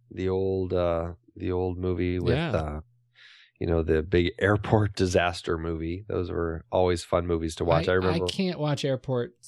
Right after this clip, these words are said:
Speaker 2: Uh, it was Airport seventy-seven, wasn't it? Seventy-seven? I can't
Speaker 1: There was,
Speaker 2: remember
Speaker 1: there
Speaker 2: this
Speaker 1: was a
Speaker 2: airport.
Speaker 1: seventy, seventy-five, and seventy-seven, I
Speaker 2: That's
Speaker 1: think
Speaker 2: what I,
Speaker 1: it
Speaker 2: I can't watch those without wa-, also watching the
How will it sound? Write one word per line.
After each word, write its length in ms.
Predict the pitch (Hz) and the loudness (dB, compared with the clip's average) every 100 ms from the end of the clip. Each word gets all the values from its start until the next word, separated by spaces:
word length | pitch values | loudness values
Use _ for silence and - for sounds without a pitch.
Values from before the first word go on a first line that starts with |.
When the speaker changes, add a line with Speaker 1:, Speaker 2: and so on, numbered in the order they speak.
| - | -12
Speaker 2:
Uh, 400 | 127 110 107 101 - | -6 -4 -2 -6 -8
it 280 | 127 - 139 | -8 -2 0
was 220 | 143 139 | 0 -2
Airport 400 | 165 175 196 175 | -2 -2 -4 -6
seventy-seven, 840 | - 175 185 160 - 165 208 190 156 | -4 -4 -4 -6 -6 -6 -6 -8 -6
wasn't 260 | 156 180 | -6 -6
it? 100 | 214 | -8
Seventy-seven? 540 | - 196 208 185 196 208 | -10 -10 -10 -12 -12 -6
I 100 | 165 | -6
can't 280 | - 175 165 | -4 -4 4
Speaker 1:
There 100 | 120 | 8
was, 80 | 120 | 8
Speaker 2:
remember 200 | 120 120 | 6 6
Speaker 1:
there 40 | 120 | 8
Speaker 2:
this 80 | 107 | 8
Speaker 1:
was 100 | 104 | 4
a 140 | - | 4
Speaker 2:
airport. 260 | 127 135 113 | 4 4 2
Speaker 1:
seventy, 280 | 131 135 131 | 2 2 2
seventy-five, 640 | - 117 113 104 107 107 | 0 2 2 4 6 4
and 120 | 104 | 2
seventy-seven, 680 | 95 92 87 85 - 85 82 | -2 -2 -4 -8 -4 -4 -4
I 40 | - | -4
Speaker 2:
That's 200 | 131 - | -4 -2
Speaker 1:
think 100 | 139 | -4
Speaker 2:
what 60 | |
I, 40 | 123 | -2
Speaker 1:
it 40 | |
Speaker 2:
I 60 | 160 | -2
can't 260 | - 190 | -2 -2
watch 220 | 151 147 - | -2 -4 -2
those 160 | 131 | -2
without 340 | 120 117 117 - | -2 -2 -4 -2
wa-, 140 | 120 | -2
also 400 | - 135 131 147 | 2 2 4 2
watching 520 | 113 107 107 113 104 - | 0 -2 -4 -6 -8 -8
the 480 | 113 107 98 98 | -4 -2 0 -2